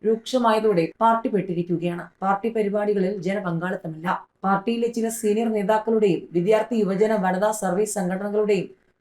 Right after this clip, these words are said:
ബ്രാഞ്ച് ലോക്കൽ കമ്മിറ്റികളുടെയും പ്രവർത്തനം തൃപ്തികരമല്ല. ബി ജെ പിയുടെ വളർച്ച ഗൗരവമായി കാണണമെന്നും പ്രതിനിധികൾ മുന്നറിയിപ്പ് നൽകി. ജില്ലാ പഞ്ചായത്തുകളിലും ബി ജെ പി സ്വാധീനം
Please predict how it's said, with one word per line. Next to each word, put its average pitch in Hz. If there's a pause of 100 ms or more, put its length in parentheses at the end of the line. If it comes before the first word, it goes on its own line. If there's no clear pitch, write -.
(120)
ബ്രാഞ്ച് 208
ലോക്കൽ 202
കമ്മിറ്റികളുടെയും 208
പ്രവർത്തനം 196
തൃപ്തികരമല്ല. 175 (580)
ബി 214 (100)
ജെ 240
പിയുടെ 233
വളർച്ച 196 (160)
ഗൗരവമായി 214
കാണണമെന്നും 202 (220)
പ്രതിനിധികൾ 196
മുന്നറിയിപ്പ് 196
നൽകി. 156 (540)
ജില്ലാ 254 (120)
പഞ്ചായത്തുകളിലും 233 (120)
ബി 202
ജെ 226
പി 233
സ്വാധീനം 196